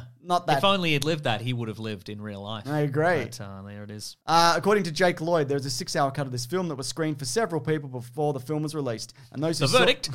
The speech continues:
Speaker 2: Too long!
Speaker 1: No, they said mind-bogglingly good.
Speaker 2: Wow, these days it would have been a six-episode bloody Disney Plus show, I
Speaker 1: You're not
Speaker 2: reckon.
Speaker 1: wrong.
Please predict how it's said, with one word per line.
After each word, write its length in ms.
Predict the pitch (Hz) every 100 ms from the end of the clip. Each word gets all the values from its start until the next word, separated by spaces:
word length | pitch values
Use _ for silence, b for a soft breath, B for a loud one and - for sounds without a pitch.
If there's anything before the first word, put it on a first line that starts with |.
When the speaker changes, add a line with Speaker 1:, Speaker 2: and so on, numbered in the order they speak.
| -
Speaker 2:
Too 100 | 285 359
long! 540 | 403 466 466 480 302
Speaker 1:
No, 220 | 190 254
they 160 | 185 180
said 260 | 185 180 160
mind-bogglingly 1120 | 165 185 208 190 151 180 175 180 180 180 151
good. 380 | 143 220 247 131
Speaker 2:
Wow, 380 | 123 156 196 131
these 220 | 170 240
days 240 | 143 131
it 40 | 131
would 80 | 123
have 60 |
been 200 | 123 127
a 40 | 123
six-episode 680 | - 123 131 131 135 127
bloody 240 | 123 123 123
Disney 260 | 127 131
Plus 200 | 120 185
show, 200 | - 127
I 20 | 104
Speaker 1:
You're 80 |
not 80 | 120 123
Speaker 2:
reckon. 100 | 139
Speaker 1:
wrong. 280 | 135 123